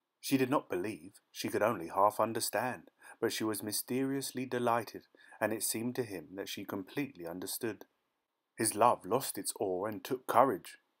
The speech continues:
Presently he was for demanding her of Jacob and the elders in marriage, but she became fearful and delayed, and it was one of her elder sisters who first told Jacob that Medina Sarote and Nunez were in love.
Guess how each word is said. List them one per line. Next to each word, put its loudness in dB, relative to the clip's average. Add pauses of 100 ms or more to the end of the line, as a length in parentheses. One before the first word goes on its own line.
Presently 0
he -6
was 0
for 2
demanding 4
her 0
of -4
Jacob 0 (360)
and 0
the 0
elders -2
in -4
marriage, 0 (180)
but 2
she -2 (120)
became -2
fearful 0
and -4
delayed, -4 (360)
and 2
it -4
was -6
one 6
of 0
her 4
elder 4
sisters -2 (260)
who 0
first 2
told 2
Jacob -2 (100)
that -4
Medina -4
Sarote -4 (240)
and -4
Nunez -6
were 0
in -6
love. -2